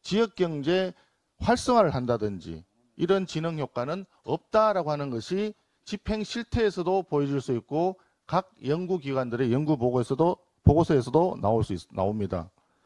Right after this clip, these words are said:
더군다나 조세연구원은 지역 사랑 상품권의 효과는 온누리 상품권으로 달성 가능하기 때문에 소비자 편익이 더 큰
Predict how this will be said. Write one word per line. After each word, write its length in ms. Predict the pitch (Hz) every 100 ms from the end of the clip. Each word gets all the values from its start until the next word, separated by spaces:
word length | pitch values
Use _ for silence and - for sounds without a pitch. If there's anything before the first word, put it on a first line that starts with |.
| _ _ _ _
더군다나 460 | 143 196 220 196
조세연구원은 960 | 135 139 180 190 202 208 196 135 139 190 - _ _ _ _
지역 380 | - 190 208 202
사랑 380 | - 165 170
상품권의 600 | 156 170 170 180 156 147
효과는 400 | 143 - 123 113
온누리 460 | 101 160 190 196 185
상품권으로 840 | 170 156 160 151 - 123 123 160
달성 560 | - 123 127 147 143 131 -
가능하기 800 | 104 120 165 196 196 170 143
때문에 720 | 127 117 110 104 131 139 87 - - _ _ _
소비자 420 | - - 170 185
편익이 400 | 175 190 185 151
더 160 | 127 143
큰 420 | - - 208 220